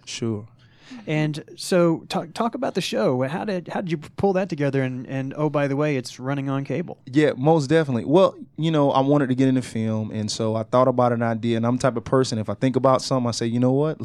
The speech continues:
Speaker 1: <laughs> Let's try it." And so, uh, I put together, we assembled, uh, one, um, or actually two presenters that are socially based, I mean, are nonprofit based, um, organizations,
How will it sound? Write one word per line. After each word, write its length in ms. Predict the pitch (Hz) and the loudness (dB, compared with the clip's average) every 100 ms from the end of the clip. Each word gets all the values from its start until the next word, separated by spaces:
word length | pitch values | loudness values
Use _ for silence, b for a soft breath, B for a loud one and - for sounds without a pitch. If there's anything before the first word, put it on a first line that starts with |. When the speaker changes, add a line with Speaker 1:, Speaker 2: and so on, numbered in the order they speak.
| - | -6
Speaker 1:
<laughs> 180 | 127 113 | -6 -2
Let's 220 | 131 131 | -2 -2
try 340 | - 160 - 120 | -4 -6 -4 -6
it." 140 | 139 120 B B B B | -6 -8 B B B B
And 180 | 131 120 | -2 2
so, 360 | 143 131 127 | 4 6 4
uh, 320 | - 117 131 117 | 2 -2 -2 -4
I 0 | _ - | _ -4
put 160 | 165 165 | 2 2
together, 520 | 139 139 143 135 127 | 4 4 4 4 4
we 180 | 127 123 | 4 4
assembled, 540 | 123 156 147 127 120 B B - | 4 0 4 4 4 B B -6
uh, 60 | |
one, 480 | 110 117 143 143 139 | -2 4 6 4 2
um, 320 | 123 113 113 113 | -2 -2 -4 -8
or 220 | - 110 123 | -6 -2 0
actually 340 | 123 - 110 | -2 0 -2
two 240 | - 147 | 2 0
presenters 560 | 135 127 110 123 117 110 | 2 2 2 2 0 0
that 180 | 113 110 | 0 -2
are 160 | 113 107 | -2 -2
socially 540 | - 135 131 131 120 | 2 4 4 2 -2
based, 340 | 113 113 113 110 | 0 2 0 -2
I 60 | 113 | -4
mean, 180 | 110 | -4
are 120 | 104 104 | -4 -6
nonprofit 920 | - 113 127 123 - 135 131 117 104 | -4 0 2 2 2 2 2 0 -2
based, 560 | 113 110 110 - - 117 | -2 -2 -4 -8 -10 -10
um, 280 | 101 107 - | -10 -10 -4
organizations, 720 | 123 117 117 107 117 117 120 | -2 0 0 0 0 0 -4